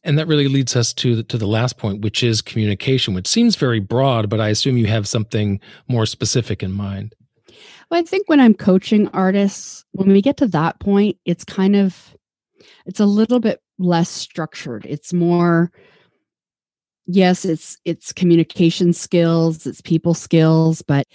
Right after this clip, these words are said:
Speaker 2: depends on what your goals are. It's really finding your target audience, finding the people that you need to get on their radar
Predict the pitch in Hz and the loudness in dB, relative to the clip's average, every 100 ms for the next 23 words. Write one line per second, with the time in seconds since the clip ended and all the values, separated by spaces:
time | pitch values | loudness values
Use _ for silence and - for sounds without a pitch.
0 | - - 175 180 175 196 233 208 156 160 | -8 -4 -2 2 2 4 4 4 4 2
1 | 151 120 117 143 - 92 127 - _ _ | 0 -2 -2 -4 -4 -6 -8 -14 _ _
2 | _ _ _ - 208 - 190 214 208 208 | _ _ _ -4 -4 -4 0 0 2 4
3 | 196 185 170 _ - - - 165 196 202 | 4 4 0 _ -20 -10 -2 2 4 4
4 | 208 208 190 185 175 165 151 143 147 151 | 4 6 4 2 2 2 2 0 0 0
5 | 143 - 156 165 202 214 208 180 165 - | -2 -4 0 2 2 4 2 2 -2 -2
6 | 160 151 135 - 151 151 151 143 - 156 | -4 -2 -4 -2 -2 0 0 -2 -4 -4
7 | 143 139 - _ _ _ - 170 156 147 | -2 -4 -8 _ _ _ 0 2 2 2
8 | 143 139 139 147 151 131 120 151 | 2 0 2 2 2 0 -2 -4